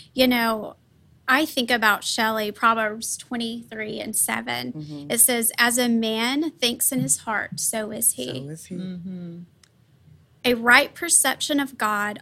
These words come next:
Speaker 1: always fixes a wrong perception of ourselves.
Speaker 2: Amen.
Speaker 1: Think about that.
Speaker 2: Mm-hmm.
Speaker 1: The truth we should never believe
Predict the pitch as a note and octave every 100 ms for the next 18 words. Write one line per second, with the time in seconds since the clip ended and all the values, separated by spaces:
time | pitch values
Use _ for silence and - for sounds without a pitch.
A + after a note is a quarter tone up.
0 | - A#3+ C4 C4 C4+ - - A#3+ - -
1 | A3 - A3+ G#3 A3 A3+ A#3 C4+ - G#3
2 | - - A3 G#3+ G3+ G3+ - - - -
3 | - - - _ D3 D3+ D3 C3+ - C4+
4 | D#4+ E4 A3 - A2+ A2+ A#2 E3 F3 F#3+
5 | G3 G#3+ A3 C4 D4+ - A#3 - - C4
6 | C4+ E4 - - - - _ _ _ _
7 | _ _ _ B3 C4 B3+ G#3+ A3+ B3 D#4+
8 | D4+ C#4+ B3 A3+ G#3 G3+